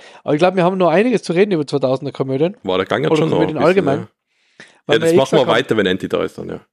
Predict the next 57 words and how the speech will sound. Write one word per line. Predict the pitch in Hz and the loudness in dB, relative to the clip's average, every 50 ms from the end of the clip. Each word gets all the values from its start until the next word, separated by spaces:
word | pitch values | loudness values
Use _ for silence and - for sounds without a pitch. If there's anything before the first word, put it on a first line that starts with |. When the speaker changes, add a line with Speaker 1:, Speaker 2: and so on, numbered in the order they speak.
| _ _ _ _ _ _ _ - | _ _ _ _ _ _ _ -2
Speaker 1:
Genau, | 170 160 143 117 95 120 | 0 0 0 0 -2 -2
und | 131 135 | -2 -2
weil | 143 | 0
wir | 147 160 | 0 0
eh | 180 | -2
gesagt | - 214 185 - | -2 -4 -4 -4
haben, | 165 151 | -4 -4
das, | 156 143 - - _ | -4 -6 -8 -10 _
das | - 151 - - | -8 -8 -8 -4
Genre | - - 151 165 190 208 196 | -2 2 2 2 2 2 0
der | 175 143 | 0 -2
Komödie | - - 156 151 147 151 175 190 208 208 220 247 - _ _ _ _ _ _ _ _ _ _ _ _ _ _ _ _ _ - | -4 -6 -8 -4 0 0 0 2 2 2 2 0 -2 _ _ _ _ _ _ _ _ _ _ _ _ _ _ _ _ _ -10
ist | 190 - - | -4 -2 -2
ein | 175 | -2
bisschen | - 214 202 208 190 - | -2 -4 -8 -8 -6 -4
tot | 143 113 101 - - _ _ _ _ _ _ _ _ _ _ _ _ - | -4 -4 -4 -8 -18 _ _ _ _ _ _ _ _ _ _ _ _ -12
aktuell. | - 120 - - - 110 101 104 110 - _ _ _ _ _ - | -10 -10 -10 -10 -8 -8 -8 -8 -12 -16 _ _ _ _ _ -14
Kommt | - 143 127 120 - | -12 -12 -12 -12 -10
uns | - 147 147 135 - | -10 -8 -8 -8 -10
vor, | - - - 107 101 101 - | -10 -8 -6 -6 -6 -6 -6
oder? | 123 143 160 | -4 -2 -2
Haben | 117 | 0
wir | 120 123 | 0 0
Speaker 2:
Ja. | 123 127 - | 0 0 0
Speaker 1:
jetzt | - 120 | 0 -2
schon | 117 135 | -4 -8
mal | 120 | -8
geredet? | - 139 139 117 107 - - _ _ _ _ _ _ _ _ | -6 -6 -6 -6 -8 -10 -14 _ _ _ _ _ _ _ _
Speaker 2:
Ja, | - 107 104 107 110 107 107 | -8 -6 -4 -4 -4 -4 -6
haben | 110 101 101 | -6 -6 -6
wir | 101 101 | -6 -8
schon | - - 92 | -8 -8 -8
mal | 90 | -8
geredet. | - - 90 98 | -6 -4 -4 -4
Aber | 98 104 113 117 | -2 0 0 2
da | 117 | 2
reden | 117 139 139 | 2 2 2
wir | 131 110 | 0 0
besser, | 110 117 - - 107 | 0 0 -2 -2 -2
wenn | 98 90 | 0 0
Enti | 95 104 - - | -2 -2 -4 -4
wieder | 87 87 85 | -4 -4 -2
da | 85 87 85 | 0 0 0
ist. | 87 87 - - - - - | 0 -2 -6 -12 -20 -12 -8
Der | - 92 98 | -8 -6 -4
hat | - | 0
da | 156 | 2
Speaker 1:
Reden | 170 180 202 | 2 2 2
wir, | 185 | 2
Speaker 2:
sicher | |
Speaker 1:
wenn | 165 147 | 2 2
Speaker 2:
eine | 143 147 - | 2 2 2
Speaker 1:
Enti | 175 180 | 2 0
da | 175 135 | 2 0
Speaker 2:
Meinung | 131 131 131 | 0 0 -2
Speaker 1:
ist. | 127 - - - | -4 -8 -10 -12
Speaker 2:
dazu. | 90 - - 95 90 | -12 -10 -10 -12 -12